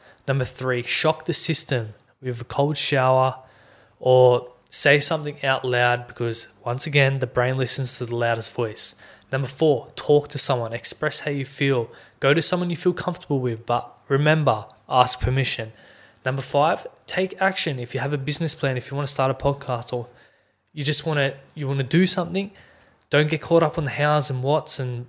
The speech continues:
wheres and all that kind of stuff. Just take action. And number six, don't be hard on yourself. We are only human. Don't judge yourself. It's okay to overthink at times,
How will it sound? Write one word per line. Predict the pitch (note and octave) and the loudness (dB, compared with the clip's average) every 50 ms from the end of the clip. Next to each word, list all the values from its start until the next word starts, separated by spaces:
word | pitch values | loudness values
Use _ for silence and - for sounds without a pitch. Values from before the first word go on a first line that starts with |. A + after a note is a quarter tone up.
| _ _ | _ _
wheres | - D3 C3+ C#3+ D#3 D#3+ D#3+ D3+ C#3 | -8 -2 0 2 4 4 4 2 2
and | C3+ B2+ | -2 -2
all | C3 C#3+ D3+ | -2 -2 -2
that | D3+ C#3+ C#3+ | -2 -2 -2
kind | - D3+ C#3 | -4 -4 -4
of | C3 | -2
stuff. | - - D3 D#3+ D#3 - - | 0 0 0 0 0 -4 -8
Just | - - - - | -8 -8 -6 -6
take | - - - C#3+ C#3 - - | -6 -4 -4 -4 -4 -2 -2
action. | C3 A#2+ A#2+ - - C3 A2+ G#2+ - _ _ _ - - | -2 -2 0 -2 -4 -4 -4 -6 -12 _ _ _ -8 -6
And | C#3 C3 | -2 -2
number | C3+ C3 | -2 -2
six, | B2+ - - E3+ F3+ F3+ - - - - - _ _ _ _ _ _ _ _ _ _ _ _ - | -2 -2 0 -2 -2 -2 -2 -4 -6 -6 -8 _ _ _ _ _ _ _ _ _ _ _ _ -2
don't | - C#3 C3+ A#2+ | 0 0 2 0
be | B2+ | 0
hard | A2+ A#2 A#2 A#2+ A#2 | 0 2 2 2 2
on | A#2 A#2+ | 0 -4
yourself. | A2+ - - A#2+ G#2+ - - - | -4 -2 -2 -2 -2 -4 -6 -10
We | A#2+ A#2+ C3 C3 C3 | -6 -2 0 2 2
are | B2 B2 - - | 2 2 0 0
only | C3 B2 B2+ B2+ C3 B2+ | 0 0 0 0 -2 -4
human. | A#2+ A#2 B2 B2+ C3 B2+ B2+ C3+ C3 C#3 - - _ _ _ _ - | -4 -4 -2 -2 -2 -2 -2 -4 -4 -6 -8 -12 _ _ _ _ -4
Don't | A#2+ B2 B2+ C3 | -4 -2 -2 0
judge | - C3+ C3 B2+ - | 2 0 0 0 0
yourself. | C#3 - - C#3 C3 B2+ B2 - - | -4 -2 0 2 2 2 0 -2 -10
It's | C#3+ C3 - - | -10 -8 -6 -6
okay | C3 B2+ - - C3+ C3+ | -6 -6 -2 -2 0 0
to | C3 C3 | 0 0
overthink | - B2+ C3 C3 B2 - C3+ B2+ - | -2 -2 -2 -4 -4 -6 -8 -8 -8
at | B2 - | -8 -10
times, | - - C3+ C3 C3+ D3+ E3+ G3+ - - | -8 -4 -2 0 0 0 0 -2 -8 -14